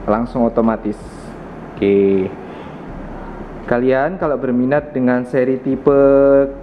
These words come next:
G B A delapan ratus yang warna putih, bisa langsung datang ke toko kita yang ada di Surabaya. Namanya The Watch Galleria Indragiri Surabaya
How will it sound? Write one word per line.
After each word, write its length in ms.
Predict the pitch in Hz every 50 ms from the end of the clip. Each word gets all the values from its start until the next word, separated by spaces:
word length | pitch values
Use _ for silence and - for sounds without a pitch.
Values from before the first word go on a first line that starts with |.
| - -
G 0 | 143 135 135
B 160 | 135 131 127
A 560 | - 139 135 135 131 131 135 135 - - - - - - - - - - -
delapan 400 | - - 135 127 135 131 131 131
ratus 240 | 131 131 - 165 156 - 156
yang 80 | 135
warna 320 | 131 131 131 131 131 127 -
putih, 400 | - 131 127 - 151 190 247 - - - - - - - - - - - - -
bisa 240 | - - - - 202
langsung 320 | 196 202 202 196 226 214 190
datang 320 | 165 160 190 190 185 180
ke 80 | 202 196
toko 240 | 202 190 - 196
kita 320 | 180 - 190 185 - 202 202
yang 160 | 202 196 185
ada 160 | 165 156 147
di 80 | 131 135
Surabaya. 720 | 139 - 160 147 147 147 143 123 123 123 127 143 190 233 - - - - - - - - - - - - - - - - - - - - - - -
Namanya 640 | 151 151 156 156 165 180 190 202 202 202 202 202 196
The 140 | 165 151 143
Watch 320 | 143 151 156 151 - -
Galleria 480 | - 147 139 139 139 139 147 156 151 147
Indragiri 540 | - 156 143 139 135 131 127 - 139 123 139
Surabaya 720 | 135 139 156 147 139 143 131 131 135 139 127 107 104 101